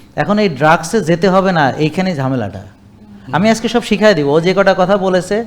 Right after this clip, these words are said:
নিউট্রিশন সম্পর্কে, আমি চেষ্টা করব আজকে যারা এসেছেন কিছুটা আপনাদের ধারণা দিতে। তারপর ও যে বলল ডাক্তারি,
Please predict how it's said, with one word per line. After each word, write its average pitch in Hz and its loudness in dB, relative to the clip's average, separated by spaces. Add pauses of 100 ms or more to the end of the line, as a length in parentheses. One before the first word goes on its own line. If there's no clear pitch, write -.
নিউট্রিশন 151 -6
সম্পর্কে, 190 -6
আমি 170 -2
চেষ্টা 190 -6
করব 180 -4
আজকে 165 0
যারা 156 0
এসেছেন 165 -4 (420)
কিছুটা 190 0
আপনাদের 170 -2
ধারণা 151 -2
দিতে। 180 -6 (560)
তারপর 143 2
ও 160 0
যে 180 0
বলল 165 2 (100)
ডাক্তারি, 131 0